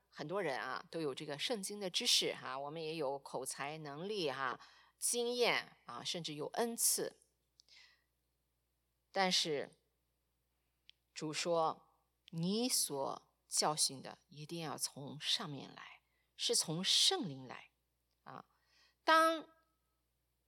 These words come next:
你所说的、所做的是从圣灵来的时候哈，它会有一个什么果效呢？就像这个箴言里面说，“金苹果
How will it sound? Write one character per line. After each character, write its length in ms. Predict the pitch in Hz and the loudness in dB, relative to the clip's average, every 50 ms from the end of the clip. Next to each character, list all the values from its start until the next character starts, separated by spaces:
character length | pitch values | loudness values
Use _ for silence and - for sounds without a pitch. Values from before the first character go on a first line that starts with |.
| _ _ - | _ _ -8
你 120 | 208 262 | -2 0
所 220 | - - 180 156 | 0 0 0 -2
说 300 | 143 - - 208 214 214 | -2 -2 -2 0 0 0
的、 200 | 190 139 90 - - - | 0 -2 -4 -4 -4 -8
所 200 | - - 160 139 | -6 -4 -6 -4
做 320 | - - - 254 202 151 | -4 -2 0 0 0 0
的 120 | - - - | 0 -2 -6
是 160 | - - - | -6 -6 -6
从 220 | - - - 143 | -6 -6 -6 -4
圣 260 | 165 - - 269 214 160 | -2 0 0 0 0 -2
灵 120 | 151 147 | -4 -4
来 180 | 143 - 147 127 | -4 -4 -4 -6
的 100 | - - | -6 -8
时 160 | - - - | -8 -10 -10
候 200 | - - 123 117 | -10 -8 -10 -8
哈， 240 | - 104 - 151 - _ - | -8 -10 -12 -14 -16 _ -10
它 100 | - 294 | -8 -4
会 120 | 302 247 | 0 2
有 120 | 180 151 | 2 2
一 40 | 156 | 0
个 100 | 165 190 | -2 -4
什 120 | - - 127 | -4 -4 -4
么 100 | 127 147 | -6 -6
果 180 | - 139 - | -6 -4 -2
效 260 | - - - 127 104 | -2 -2 -2 -2 -4
呢？ 160 | 107 - - - _ _ _ _ _ _ _ | -6 -10 -12 -16 _ _ _ _ _ _ _
就 120 | - 311 | -4 -2
像 220 | 285 - 269 233 214 | 2 2 4 2 2
这 140 | 196 190 | 0 -2
个 260 | 160 160 147 131 - 165 | -2 0 -2 -2 -2 -6
箴 140 | - - 202 | -6 -4 -2
言 160 | 185 175 175 | -2 -2 -2
里 80 | 165 127 | -2 -4
面 200 | 120 123 139 147 | -6 -8 -8 -8
说 260 | - - 147 143 147 | -8 -6 -6 -8 -6
，“金 400 | - - - - 277 277 285 285 | -4 -2 0 0 0 0 -2 -4
苹 300 | - - - 151 170 190 | -6 -8 -8 -6 -6 -6
果 360 | - - - - - - - | -6 -6 -6 -4 -4 -4 -6